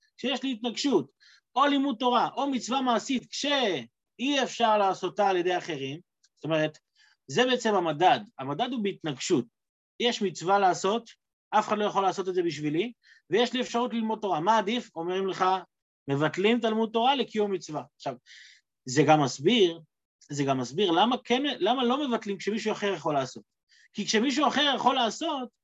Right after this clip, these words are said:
אז למה שאני אפסיד את המעלה הגדולה של התורה?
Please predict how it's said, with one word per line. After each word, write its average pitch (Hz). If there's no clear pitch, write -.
אז 147
למה 208
שאני 220
אפסיד 220
את 220
המעלה 180
הגדולה 160
של 160
התורה? 131